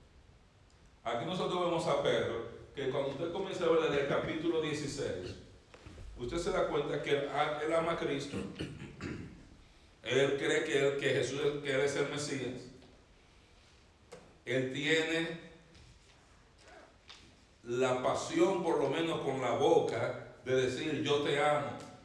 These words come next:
y yo te amo más que todos estos, y donde yo voy a ir a morir contigo".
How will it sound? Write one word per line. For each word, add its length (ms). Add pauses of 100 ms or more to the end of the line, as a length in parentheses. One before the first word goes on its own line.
(120)
y 120
yo 220
te 80
amo 280
más 200
que 100
todos 420
estos, 640 (440)
y 840
donde 440
yo 200
voy 180
a 180
ir 80
a 80
morir 320
contigo". 680